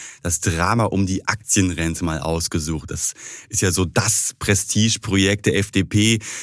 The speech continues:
Äh, Christian Lindner wollte es ja schon, äh, äh, mit dem Start der Ampel einführen, ne? Eine Rente auf Aktienbasis, äh, die dazu beitragen soll, dass das kriselnde Rentensystem so ein bisschen gestärkt wird durch Börseneinnahmen. An sich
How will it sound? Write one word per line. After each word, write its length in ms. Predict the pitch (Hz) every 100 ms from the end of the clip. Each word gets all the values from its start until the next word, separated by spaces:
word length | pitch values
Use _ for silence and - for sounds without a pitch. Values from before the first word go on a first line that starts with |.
| - -
Äh, 160 | 101
Christian 320 | 98 107 101
Lindner 340 | 98 104 104 90
wollte 200 | 98 101
es 60 |
ja 100 | 95
schon, 360 | 98 101 95 98
äh, 160 | 92 92 - - - -
äh, 180 | - 76
mit 520 | - - 90 90 101
dem 100 | 95
Start 320 | - 98 107
der 100 | 101
Ampel 400 | 92 104 104 92 - _
einführen, 800 | - 101 113 - 113 113 110 113
ne? 220 | 104 107 110 - -
Eine 380 | 95 98 95 87 _ _
Rente 480 | 90 98 107 107 110
auf 240 | 98 107 92
Aktienbasis, 1120 | 104 - - 107 98 101 104 98 101 101 -
äh, 220 | 82 98 90 - - - -
die 160 | 110
dazu 280 | - 98 -
beitragen 460 | 98 101 - 98 101
soll, 140 | 101
dass 140 | 95 92
das 180 | 92
kriselnde 560 | - 104 107 107 92 92
Rentensystem 640 | 101 - 98 95 - 101
so 60 | 92
ein 60 | 90
bisschen 380 | 120 - 107
gestärkt 560 | 98 98 - 95 101 -
wird 180 | 95 85
durch 200 | 92 - _ _
Börseneinnahmen. 1040 | - 90 104 98 - 82 85 82 78 69 65 _
An 160 | 90 85
sich 280 | 113 135